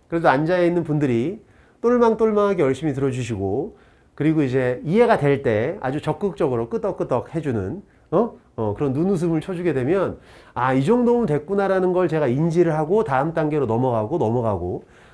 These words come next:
또는 딱 설명을 했는데 여러분들 많은 분들의 표정이 안 좋아. '아,' 하면서 표정이 안 좋아. 그러면 '아, 이게 설명이 좀 부족했구나.'라는 걸 제가 인식을 하고 그에 대한 보충 설명을 한다거나 또는 다른 방식으로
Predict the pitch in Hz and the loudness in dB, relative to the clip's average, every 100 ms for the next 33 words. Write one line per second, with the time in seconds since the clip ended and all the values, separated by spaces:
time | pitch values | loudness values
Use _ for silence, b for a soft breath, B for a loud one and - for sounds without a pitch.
0 | - 226 233 202 73 b b b b b | 0 4 4 4 0 b b b b b
1 | b b - 254 247 - 262 247 226 226 | b b 4 4 6 4 6 8 6 6
2 | 220 156 185 202 185 156 139 196 247 233 | 6 6 6 6 4 4 6 8 8 6
3 | 196 202 208 202 220 214 185 131 123 107 | 4 4 6 4 4 2 2 0 0 -2
4 | 87 - _ B B B B B - 143 | -2 -10 _ B B B B B 0 2
5 | - 151 151 160 165 160 214 220 185 143 | 4 2 0 0 0 0 2 4 4 4
6 | 139 175 196 185 139 131 147 202 233 220 | 2 2 2 2 2 2 0 0 0 0
7 | 196 151 156 160 160 170 143 139 135 135 | -2 -2 -2 -2 -2 -2 0 0 0 0
8 | 123 127 131 139 147 131 107 147 233 b | 0 0 0 -2 -2 0 0 0 -4 b
9 | b b - 165 170 160 160 175 156 151 | b b 2 4 4 0 0 0 2 2
10 | 151 151 165 147 127 165 220 254 B B | 0 0 0 2 2 2 0 -2 B B
11 | B B - 226 226 - 156 220 247 240 | B B 0 4 4 4 4 4 4 4
12 | 208 190 135 151 226 | 2 2 2 0 -4